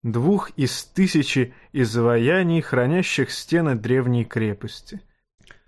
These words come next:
Когда мейстер впервые приехал на Драконий камень, армия каменных чудовищ наводила на него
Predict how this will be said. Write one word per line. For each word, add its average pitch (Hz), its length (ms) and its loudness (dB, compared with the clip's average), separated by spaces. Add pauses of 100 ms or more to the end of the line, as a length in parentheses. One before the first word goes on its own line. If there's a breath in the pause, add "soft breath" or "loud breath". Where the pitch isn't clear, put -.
(300 soft breath)
Когда 147 380 2
мейстер 143 500 0
впервые 185 640 2
приехал 208 580 2
на 185 120 4
Драконий 165 600 2
камень, 147 680 0
армия 151 520 2
каменных 120 580 -2
чудовищ 156 720 0
наводила 139 520 0
на 131 120 0
него 131 400 0